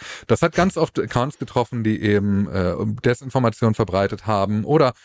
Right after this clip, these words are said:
wie in dem Beispiel, eben transfeindliche Sa-, Informationen verbreitet haben oder diese Unwahrheit verbreitet haben über die Geschichte mit dem Laptop von Hunter Biden, dem Sohn von Joe Biden.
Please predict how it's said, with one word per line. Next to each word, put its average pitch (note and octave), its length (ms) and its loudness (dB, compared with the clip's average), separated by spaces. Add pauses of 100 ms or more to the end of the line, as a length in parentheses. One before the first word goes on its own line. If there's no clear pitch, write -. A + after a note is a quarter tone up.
(160)
wie B2+ 140 4
in C3+ 80 4
dem A#2+ 80 4
Beispiel, A#2 360 0
eben G#2+ 200 2
transfeindliche C3+ 920 -2
Sa-, A2+ 120 4
Informationen A2 580 0
verbreitet F#2+ 460 -2
haben G2+ 240 0 (340)
oder C#3 220 6
diese C3 220 0
Unwahrheit C3+ 480 4
verbreitet G#2+ 440 0
haben A2+ 240 0
über A2 300 2
die G#2 160 -4
Geschichte A2 420 0
mit G2+ 180 2
dem G2 240 2
Laptop G#2 520 0 (200)
von G#2 240 -2
Hunter A#2 220 2
Biden, G2 320 -2
dem F2+ 140 -8
Sohn F#2+ 240 0
von F#2+ 220 -2
Joe A#2 180 4
Biden. C2 340 -10